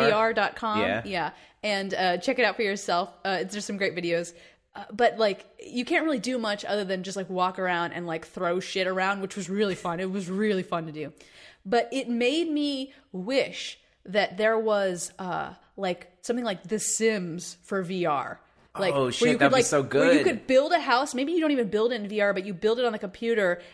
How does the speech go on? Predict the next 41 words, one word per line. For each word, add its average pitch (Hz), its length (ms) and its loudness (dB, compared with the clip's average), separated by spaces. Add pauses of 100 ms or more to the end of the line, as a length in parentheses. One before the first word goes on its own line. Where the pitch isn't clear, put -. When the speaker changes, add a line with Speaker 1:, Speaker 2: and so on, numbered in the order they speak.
Speaker 1:
and 226 120 2
then 254 80 0
you 269 60 0
can, 277 100 -4
like, 240 180 -4
fucking 240 280 0
walk 202 260 0
around 202 380 2
in 220 100 -2
the 214 80 -2
house, 196 320 2
and 202 80 -6
you 202 80 -2
can, 226 140 -6
like, 196 180 -2
see 214 260 -6
people 208 280 -4
doing 196 320 -2
shit, 262 420 -2
and, 180 240 -6
or 202 160 0
you 196 160 -2
can 240 160 -4
do 254 180 -4
stuff. 262 480 -2 (680)
Like, - 120 -2
that 285 120 2
would 320 80 0
be 330 140 2
so 226 360 2
Speaker 2:
Oh 208 160 4
my 165 100 0
God. 175 300 2
Speaker 1:
fun. 151 180 -8 (380)
Speaker 2:
Yeah, 202 220 6
just 156 240 -2
have, 180 200 4
like, 185 260 2 (180)
a, 131 320 6 (100)
a 127 100 2
nice, 127 540 0